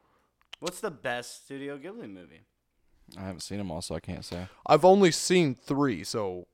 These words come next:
Speaker 1: I'd say Spirited Away is my favorite.
Speaker 3: Spirited Away is awesome.
Speaker 2: Ponyo's pretty cool.
Speaker 1: Ponyo! I forgot about Ponyo.
Speaker 3: Ponyo. I mean,
Speaker 1: Ponyo's
Speaker 3: it's
Speaker 1: dope.
Speaker 3: good, but it's not as good as,
Speaker 2: I like
Speaker 3: it's not
Speaker 2: Ponyo.
Speaker 3: even as good as Howl's Moving Castle.
Speaker 2: Howl's Moving Castle's pretty good.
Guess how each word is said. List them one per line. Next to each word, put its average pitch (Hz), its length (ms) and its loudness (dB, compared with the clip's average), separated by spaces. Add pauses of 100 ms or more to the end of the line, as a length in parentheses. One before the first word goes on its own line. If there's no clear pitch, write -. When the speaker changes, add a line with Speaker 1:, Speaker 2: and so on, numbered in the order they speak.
(100)
Speaker 1:
I'd 180 200 -12
say 240 160 -12
Spirited 117 460 -16
Away 107 220 -14
is 101 160 -20
my 101 160 -20
favorite. - 180 -14
Speaker 3:
Spirited 214 340 6
Away 151 380 10
is 110 140 0
awesome. 90 340 -4 (160)
Speaker 2:
Ponyo's 117 380 2
pretty 87 240 -14
cool. 82 180 -14 (480)
Speaker 1:
Ponyo! 269 760 4
I 202 120 2
forgot 208 280 -2
about 180 260 -2
Ponyo. 156 260 -2
Speaker 3:
Ponyo. 143 500 4
I 131 80 2
mean, 135 180 2
Speaker 1:
Ponyo's 107 140 -12
Speaker 3:
it's 117 160 -2
Speaker 1:
dope. 113 100 -6
Speaker 3:
good, 113 440 0
but 95 180 -6 (180)
it's 131 140 -10
not 113 180 0
as 92 80 -8
good 107 200 -10
as, 101 40 -6
Speaker 2:
I 117 40 0
like 135 180 0
Speaker 3:
it's 170 160 2
not 233 100 10
Speaker 2:
Ponyo. - 40 8
Speaker 3:
even 170 140 4
as 143 100 -2
good 175 120 4
as 143 80 0
Howl's 151 280 2
Moving 131 220 -4
Castle. 110 420 -12 (580)
Speaker 2:
Howl's 139 160 -8
Moving 110 200 -8
Castle's - 340 -16
pretty - 260 -20
good. - 140 -18